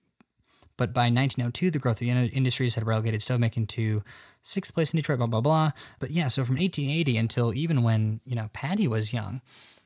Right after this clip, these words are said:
she remembers this very large stove, and that was because of the, just the industry. And it was actually, uh, it says here, um, stove and tire. And so it, it probably does have to do with, uh, petroleum, gas, and, you know,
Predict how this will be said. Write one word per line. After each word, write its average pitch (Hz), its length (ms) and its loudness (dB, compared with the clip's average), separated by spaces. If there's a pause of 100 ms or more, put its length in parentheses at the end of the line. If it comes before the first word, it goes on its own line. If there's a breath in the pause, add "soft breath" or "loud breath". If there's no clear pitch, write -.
she - 220 -2
remembers 120 640 4 (300)
this - 180 -4
very 160 320 0
large 131 300 0
stove, 107 500 -4 (420 loud breath)
and 123 200 0
that 151 140 -2
was 135 200 0
because 117 920 0 (320 soft breath)
of 117 160 -10
the, - 40 -16
just - 280 -6
the 131 200 0
industry. - 520 0 (180)
And 123 100 2
it 123 60 4
was 120 140 4
actually, 117 580 0 (440 loud breath)
uh, 123 260 -6
it 135 120 -6
says 131 220 0
here, 120 400 4 (120)
um, 110 220 0
stove 151 320 2
and 113 160 2
tire. 127 520 -6 (400)
And 123 200 -2
so 120 180 0
it, 117 180 -2
it 120 120 -6
probably 127 260 0
does 117 180 2
have 113 120 0
to 117 60 -4
do 110 240 0
with, 107 260 0 (640 loud breath)
uh, - 260 -12
petroleum, 107 680 2
gas, 104 420 0
and, 104 120 -2
you 104 60 -2
know, 104 300 -2